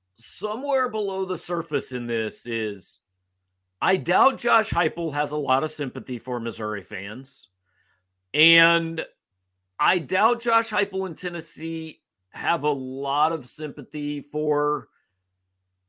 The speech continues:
even though he didn't mean it the way he was ta-, it was taken, Missouri's head coach who kinda threw a barb at Tennessee again before the season started. You know, I, I can't remember the exact comment, but, uh,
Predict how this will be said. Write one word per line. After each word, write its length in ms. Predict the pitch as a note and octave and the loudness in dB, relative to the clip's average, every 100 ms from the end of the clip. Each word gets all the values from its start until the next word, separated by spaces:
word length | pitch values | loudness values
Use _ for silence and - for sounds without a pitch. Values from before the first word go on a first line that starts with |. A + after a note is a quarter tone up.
| _ _ _ _ | _ _ _ _
even 380 | - A3+ A#3+ D4 | -2 0 0 0
though 300 | B3+ A3 G#3 | 2 4 4
he 260 | F3 - F3+ | 4 -4 -10
didn't 480 | B2 E3 G3 F#3+ D#3+ | -4 -4 -4 -8 -6
mean 240 | G3 G3 | -4 -2
it 140 | F3+ F3 | -2 -2
the 60 | |
way 220 | D#3+ E3+ | -2 0
he 140 | D#3 F#3 | -2 -2
was 220 | F3 E3+ | -2 -2
ta-, 140 | - - - | -6 -8 -2
it 180 | E3+ F#3 | -2 -2
was 160 | F3 | -4
taken, 560 | - C#4 - D3 C#3+ D3 _ _ _ _ _ _ _ _ | -2 -2 0 -2 -2 -10 _ _ _ _ _ _ _ _
Missouri's 480 | C3+ D3 C3 C#3+ D#3+ | -4 0 6 6 4
head 200 | D#3 D#3+ | 0 0
coach 300 | C#3+ D3+ F#3 | 2 2 2
who 140 | - - | -4 -12
kinda 320 | - A2+ B2+ E3+ | -8 -4 -2 -4
threw 260 | E3 F#3 | 0 2
a 20 | E3+ | 4
barb 380 | C#3+ D3+ F#3+ G3+ | 6 6 6 4
at 120 | G#3 | -2
Tennessee 520 | G3 G3+ G3 G#3 G#3 | -4 -4 -6 -8 -4
again 380 | G#3 D3 D#3 F#3+ | -2 0 -2 -2
before 340 | F#3+ F#3+ G3+ | -4 -2 -2
the 100 | G3+ | -2
season 420 | - B3+ A#3+ D3+ | -6 -8 -6 -8
started. 500 | G#2 - G#2 G2 F#2 | -10 -8 -8 -6 -8
You 120 | G2+ B2+ | -6 -2
know, 300 | C3 D#3 C#3 | 4 4 4
I, 340 | C3+ D#3 D3+ | 2 0 0
I 100 | D3+ | 2
can't 260 | E3 - C#3+ | -2 -2 -4
remember 280 | D#3+ D#3+ D3 | -2 -2 -2
the 140 | C#3 | -6
exact 400 | A#2 C#3 C#3 - | -6 -4 -6 -6
comment, 420 | D3 D#3+ C#3 B2 A2 | -4 -4 -4 -8 -6
but, 140 | B2 - _ - - _ _ - | -6 -8 _ -20 -20 _ _ 2
uh, 120 | C3+ | 4